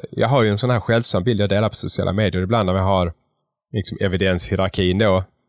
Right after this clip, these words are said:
med sina brister. Det här med att längst ner har du bara en persons åsikt, eller egentligen, man har man en experts åsikt i, i botten, för det är ju på något sätt, det ska ju vara någon form av evidens. Det ska inte vara,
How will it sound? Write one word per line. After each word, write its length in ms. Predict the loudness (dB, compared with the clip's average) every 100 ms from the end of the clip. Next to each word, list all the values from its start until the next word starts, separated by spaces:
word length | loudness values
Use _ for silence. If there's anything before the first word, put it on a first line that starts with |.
| _ -18 -14 -4
med 140 | -2
sina 180 | 0 -2
brister. 540 | -2 -2 -2 -4 -6
Det 100 | -2
här 140 | -2 0
med 180 | -2
att 80 | -4 -8 _ -20 -20 _
längst 360 | 2 2 0
ner 220 | 0 2 4
har 180 | 2
du 100 | 2
bara 480 | 0 2 2 0 -2 -4 -8 -10
en 200 | -4 -4
persons 440 | -2 -2 0 0 2
åsikt, 520 | 2 2 2 0 -2
eller 300 | -4 -4 -2
egentligen, 380 | -2 -2 -4 -2
man 120 | 0
har 100 | 2
man 120 | 0
en 60 | 0
experts 540 | -4 -2 0 0 0
åsikt 420 | 0 0 -2 -6
i, 260 | -12 -16 -8
i 40 |
botten, 360 | -2 -2 -2 -6
för 140 | -4
det 60 | 0
är 40 |
ju 60 | 0
på 120 | 0
något 100 | -4
sätt, 160 | -2 -6 _
det 60 | -8
ska 120 | -4
ju 40 | -2
vara 100 | 0
någon 240 | -2 -4 -14 _ -6
form 140 | -2
av 120 | 0
evidens. 500 | -2 -2 -2 -2 -4
Det 80 | -4
ska 140 | -2
inte 120 | -2 0
vara, 180 | -2